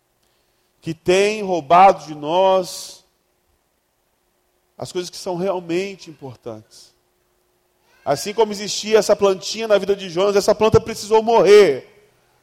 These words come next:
para que Jonas visse o mundo de uma forma diferente.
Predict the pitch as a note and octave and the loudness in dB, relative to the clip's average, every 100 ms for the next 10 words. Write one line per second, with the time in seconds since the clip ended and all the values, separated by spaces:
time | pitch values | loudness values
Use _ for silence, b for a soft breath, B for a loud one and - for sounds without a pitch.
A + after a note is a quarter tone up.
0 | _ _ - F#3+ G3 G3+ G3 A#3 A3+ F3 | _ _ 2 2 2 -4 2 4 4 0
1 | C3 - - _ _ _ _ _ C3 D3 | -6 -12 -18 _ _ _ _ _ -14 -4
2 | A#3+ A3+ - - C3+ A2+ - G3+ G3 A3+ | -4 -4 -6 -10 -14 -14 -8 -6 -4 -4
3 | A3+ F3 F#3 F3 F#3 F#3 D#3+ - F3+ D#3+ | -4 -2 -2 0 0 -2 -6 -6 -2 -2
4 | C3+ - - | -6 -14 -20